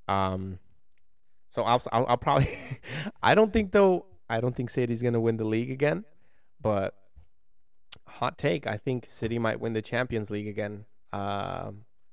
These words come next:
and I honestly think it might be a Real Madrid versus Manchester City final, with City taking the final. I, I just see those two teams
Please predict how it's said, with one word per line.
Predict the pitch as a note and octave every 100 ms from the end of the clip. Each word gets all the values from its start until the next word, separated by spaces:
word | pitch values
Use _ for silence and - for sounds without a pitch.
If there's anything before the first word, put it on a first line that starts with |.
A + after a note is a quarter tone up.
| - - -
and | G#2+ G#2 G2+
I | F#2+ A2
honestly | A2+ A2+ A2+
think | - A2 A2
it |
might | G#2+ G#2 -
be | G#2+ G#2+ G2
a |
Real | G2 G#2 G#2
Madrid | G2+ G#2 G#2+ G#2
versus | G#2+ G#2+ - G#2+ G#2 G2+ -
Manchester | G#2 G2+ - G2+ G#2
City | - G#2+ G#2
final, | - A#2+ C#3 D3 - - - - -
with | G#2+ F#2+
City | A#2 A2
taking | G#2 A2 G#2+
the |
final. | - A2 A#2 B2+ - -
I, | G2 -
I | - A#2+
just | A#2+ A#2
see | - A#2 G#2 G#2+ - - -
those | C3 B2+ C3+ B2 A2+ - - - -
two | C3
teams | A#2+ A#2+ A2+ A2+ A2+ -